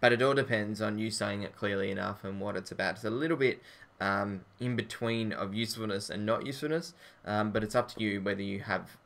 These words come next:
um, use of it. But the iPads now in I O S six and iPad two and up, I think it might actually be three and up, um, all have access to Siri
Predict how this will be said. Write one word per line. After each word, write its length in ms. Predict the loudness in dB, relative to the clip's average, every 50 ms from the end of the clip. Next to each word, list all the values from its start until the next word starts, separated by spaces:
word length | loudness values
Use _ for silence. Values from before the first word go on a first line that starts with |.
| _ _ -4
um, 300 | -4 -2 -2 -2 -2 -2
use 220 | -4 -4 -4 -4
of 80 | -4 -4
it. 140 | -4 -2 -2
But 120 | -2 0
the 100 | 2 2
iPads 600 | 4 4 4 4 4 4 2 2 2 -2 -8 -12 -10 -6
now 380 | -4 -2 0 2 2 4 2 2
in 120 | 2 0
I 220 | 0 0 -2 -2
O 60 | -4 -4
S 160 | -6 -8 -8
six 340 | -8 -8 -8 -8 -8 -8 -6
and 100 | -4 -2
iPad 460 | -2 -2 -2 -4 -4 -6 -6 -6 -8
two 240 | -10 -8 -6 -4 -4
and 100 | -2 -2
up, 200 | -4 -4 -6 -8
I 80 | -10 -10
think 180 | -10 -8 -8
it 60 | -6
might 180 | -4 -4 -2 -2
actually 220 | -4 -4 -6 -8
be 120 | -10 -10 -12
three 440 | -12 -12 -10 -6 -6 -4 -4 -4 -4
and 80 | -6
up, 200 | -6 -6 -8 -10 -16 _ _ -20 -20 -20 -20 -20 -20 -10 -4
um, 300 | -2 0 0 0 0 -2 -6 -14 -20 -20 -10 0
all 200 | 4 6 6 8
have 160 | 8 6 6
access 440 | 4 2 0 0 -2 -2 -2 -2 -6
to 380 | -8 -6 -4 -4 -2 -4 -4 -6
Siri 640 | -8 -8 -10 -6 -4 -2 -2 -2 -2 -2 -4 -6 -8